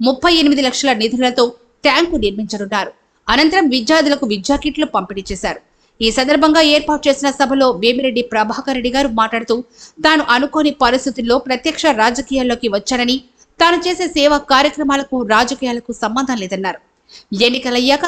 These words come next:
తాము ప్రజలకు అందుబాటులో ఉండమని, అవాక్కులు చెవాకులు ప్రచారం చేసిన ప్రత్యర్థులకు తమ పనితీరుతోనే సమాధానం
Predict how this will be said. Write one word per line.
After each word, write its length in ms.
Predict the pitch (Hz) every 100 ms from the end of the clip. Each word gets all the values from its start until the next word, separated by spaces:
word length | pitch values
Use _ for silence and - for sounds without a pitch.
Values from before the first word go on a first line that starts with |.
| 330
తాము 140 | 247
ప్రజలకు 480 | 240 226 240 254 247 220
అందుబాటులో 440 | 269 302 294 269
ఉండమని, 460 | 233 247 262 254 285 _ _
అవాక్కులు 460 | 240 277 349 359 339
చెవాకులు 480 | - 247 262 262 262
ప్రచారం 440 | 226 214 233 240 233
చేసిన 200 | 220 226
ప్రత్యర్థులకు 760 | 214 190 247 220 233 220 226 233 _ _ -
తమ 120 | 294 285 254
పనితీరుతోనే 640 | 262 311 330 302 285 269 269
సమాధానం 420 | 202 226 254 247